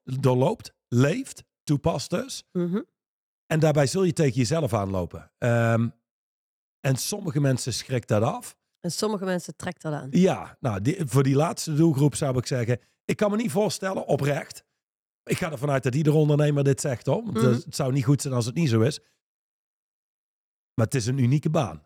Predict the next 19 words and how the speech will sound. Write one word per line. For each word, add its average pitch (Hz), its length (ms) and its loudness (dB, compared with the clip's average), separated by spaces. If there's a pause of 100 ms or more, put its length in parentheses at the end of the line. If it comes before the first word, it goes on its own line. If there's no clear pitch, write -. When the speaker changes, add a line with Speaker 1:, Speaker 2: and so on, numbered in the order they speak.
(100)
Speaker 1:
In 127 200 2
een, 135 80 0 (100)
een 135 200 2
unieke 156 460 4
omgeving. 147 640 0 (440)
Met 139 460 4
unieke 151 360 2
mensen. 131 420 0 (360)
En 143 140 0
met 147 140 2
uniek 160 280 4
bedoel 147 220 6
ik 131 140 2
gewoon 170 280 0
anders. 151 360 -2
Met 127 120 0
een 113 60 -2
scherpe 151 460 -2
rand. 151 360 -2